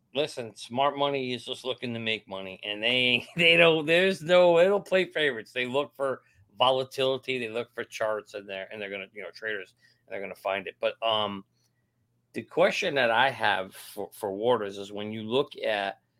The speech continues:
the, the X R P chart, and you talked about you know, maybe we see a, a somewhere around the, the one, one six, I think it was around a dollar fifty, dollar sixty. Then you envision the pullback. So you're thinking all that happens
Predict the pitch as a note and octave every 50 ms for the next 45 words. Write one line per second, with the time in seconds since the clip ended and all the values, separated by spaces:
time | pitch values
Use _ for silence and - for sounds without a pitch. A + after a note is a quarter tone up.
0 | _ _ _ _ _ F#2 G2+ G#2 A2 G2+ F#2+ F#2+ F#2 - - G#2 G2+ G2 F#2+ F#2
1 | F2+ F2 F2 F2+ - - - C3 B2 - - B2+ A2+ - - A2+ G2 - - A2+
2 | G2+ G2 F2+ - - G#2+ G#2+ G#2 G2+ - - A2+ G2+ G2 - - G2+ F#2+ G#2+ G2+
3 | G2 G2 F#2+ - _ _ _ _ _ _ _ _ _ _ _ - A2+ G2+ G2 F#2
4 | F#2 G2+ G#2+ G#2 G2+ F#2+ G2 G2+ G2 G#2 - - - A2+ G#2 G2+ F#2+ F#2 F#2 F#2
5 | - F#2+ F#2+ F#2 - - A#2 A2+ A2 G#2 G#2 G2+ G2+ G2 F#2+ F#2+ - - F#2+ G2
6 | G#2 G2+ G2+ G2 _ _ _ G#2 A2+ A#2 G#2+ - - A2+ - G#2 - A#2+ A2 G#2+
7 | G2+ - G2 F#2+ F#2 F#2 - F2+ F#2+ F#2+ F#2 - - G2+ F#2 - F#2 F#2 F#2 F#2
8 | F#2 F2 F2 - - G2 G2 - - - F#2 - - - - - - - _ _
9 | - A#2 A2+ A2 G#2 F#2+ A2 G#2 G#2 F#2+ F#2 - - - A2 G#2 G2+ G2 F#2+ -
10 | - - D3 C#3+ C#3 D3 F#3 F#3 - G#3+ G3+ F3+ G3 E3+ - - C3+ C3+ D3+ D#3
11 | D#3 C#3+ D3+ D3+ C#3 - - - D3 C#3 C#3 - C#3+ B2+ A2+ -